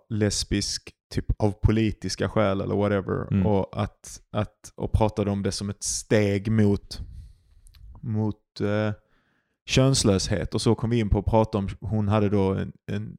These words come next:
Speaker 1: en id-, u-, utopisk idé om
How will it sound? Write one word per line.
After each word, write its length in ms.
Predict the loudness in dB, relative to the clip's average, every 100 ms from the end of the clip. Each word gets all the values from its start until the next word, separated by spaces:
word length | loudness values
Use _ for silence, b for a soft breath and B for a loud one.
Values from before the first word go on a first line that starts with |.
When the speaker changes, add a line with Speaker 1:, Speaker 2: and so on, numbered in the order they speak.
| -12
Speaker 1:
en 180 | -8
id-, 160 | -8 -8 0
u-, 160 | 0 0 -8
utopisk 600 | -8 2 4 4 2 2
idé 300 | 2 2 -2 -10 _ _ _ _ _ _ _
om 420 | -6 -2 -2 -4